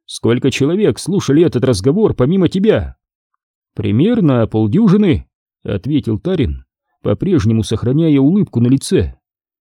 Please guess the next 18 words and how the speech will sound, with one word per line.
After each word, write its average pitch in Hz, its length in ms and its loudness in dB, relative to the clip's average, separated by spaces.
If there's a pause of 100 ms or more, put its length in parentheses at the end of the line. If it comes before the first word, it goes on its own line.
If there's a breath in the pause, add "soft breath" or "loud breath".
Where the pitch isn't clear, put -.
(120)
«Именно 117 420 2
поэтому 175 480 2
я 202 80 4
выбрал 156 340 2
для 123 160 2
встречи 185 420 -4
Тауэр. 135 520 0 (640)
Такую 139 380 2
встречу 185 500 -2
можно 180 320 2
прикрыть, 208 480 0
а, 202 200 0
Джо?» 120 460 0 (680)
«Вероятно, 135 880 0
да», 160 520 0 (360)
подумав, 123 540 -2
проворчал 127 520 0
Стачио. 98 600 -4